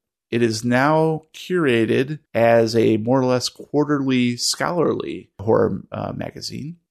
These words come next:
edited by Phil Nobile Junior, who is a very progressive editor, tends to publish very scholarly articles that examine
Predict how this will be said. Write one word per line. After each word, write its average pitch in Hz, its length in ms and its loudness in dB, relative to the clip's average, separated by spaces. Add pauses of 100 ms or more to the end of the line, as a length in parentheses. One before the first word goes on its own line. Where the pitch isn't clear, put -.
edited 127 480 2
by 113 240 4
Phil 135 440 4
Nobile 110 500 2
Junior, 107 640 -6
who 120 80 2
is 113 140 2
a - 20 2
very 110 240 4
progressive 104 640 -2
editor, 107 640 -2
tends 147 440 -2
to 123 600 -2
publish 139 640 0 (160)
very 117 320 0
scholarly 131 680 2
articles 123 640 -2
that 113 140 4
examine 104 920 0